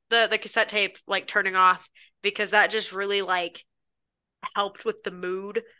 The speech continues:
a lot. Like, wow, like, this is, like, it's like that symbol, like,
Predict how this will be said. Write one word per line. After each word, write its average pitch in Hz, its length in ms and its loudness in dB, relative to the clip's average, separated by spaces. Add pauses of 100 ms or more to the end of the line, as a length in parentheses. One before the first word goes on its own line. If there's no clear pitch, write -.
(300)
a 214 100 6
lot. 233 340 8
Like, 190 200 2 (100)
wow, 170 460 0
like, 180 180 -4
this 185 200 -10
is, 180 180 -16
like, 185 200 -6
it's 160 180 -8
like 226 140 2
that 226 140 4
symbol, 220 360 0
like, 180 300 -6